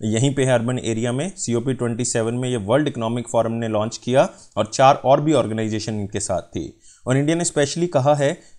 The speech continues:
कि हम एक कार्बन को कम करेंगे, लाइक कार्बन सिंक का काम करेंगे, कार्बन को अब्जॉर्ब करेंगे। दो पॉइंट पाँच से लेके तीन बिलियन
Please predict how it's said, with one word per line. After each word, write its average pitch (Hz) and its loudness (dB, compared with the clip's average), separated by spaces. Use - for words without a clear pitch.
कि 156 0
हम 170 0
एक 151 -2
कार्बन 131 2
को 156 -2
कम 156 2
करेंगे, 98 2
लाइक 117 -2
कार्बन 131 4
सिंक 175 0
का - -4
काम 131 4
करेंगे, 127 -2
कार्बन 123 2
को 120 -2
अब्जॉर्ब 110 0
करेंगे। 127 -2
दो 110 -2
पॉइंट 131 -4
पाँच 127 0
से 151 -2
लेके 123 -2
तीन 160 -2
बिलियन 135 0